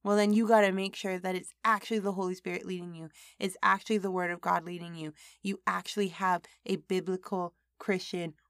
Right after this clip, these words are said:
worldview that is guiding your life.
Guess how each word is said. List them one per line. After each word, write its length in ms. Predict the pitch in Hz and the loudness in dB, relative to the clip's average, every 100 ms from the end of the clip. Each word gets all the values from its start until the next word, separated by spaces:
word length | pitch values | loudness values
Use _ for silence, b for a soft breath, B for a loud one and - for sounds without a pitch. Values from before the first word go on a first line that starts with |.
| - | -16
worldview 800 | 170 185 180 175 151 170 156 147 _ b b _ | -4 0 2 0 -4 -6 -6 -8 _ b b _
that 180 | 175 170 | 2 2
is 160 | 160 - - | 0 -8 -4
guiding 540 | 160 156 160 156 156 _ - | 0 0 -2 -6 -8 _ -8
your 180 | 156 | -6
life. 320 | 151 160 - | -4 -4 -6